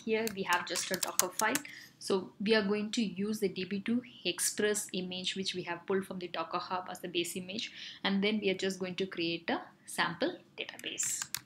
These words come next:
So now let us get into the Liberty folder. I have already explained in my previous videos in detail about the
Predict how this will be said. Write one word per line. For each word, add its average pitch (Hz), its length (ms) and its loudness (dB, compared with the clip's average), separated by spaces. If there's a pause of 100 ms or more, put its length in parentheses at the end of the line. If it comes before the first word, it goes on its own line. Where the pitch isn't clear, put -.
(1700)
So 220 160 0
now 196 240 2
let 190 220 0
us 170 120 -4
get 180 220 0
into 190 160 2
the 247 260 4
Liberty 180 360 2
folder. 175 560 0 (320)
I 214 60 0
have 233 260 6
already 220 420 4
explained 190 400 -2
in 190 160 0
my 185 240 -4
previous 202 500 0
videos 180 840 -2
in 190 160 0
detail 196 500 -2
about 185 400 2
the 262 180 0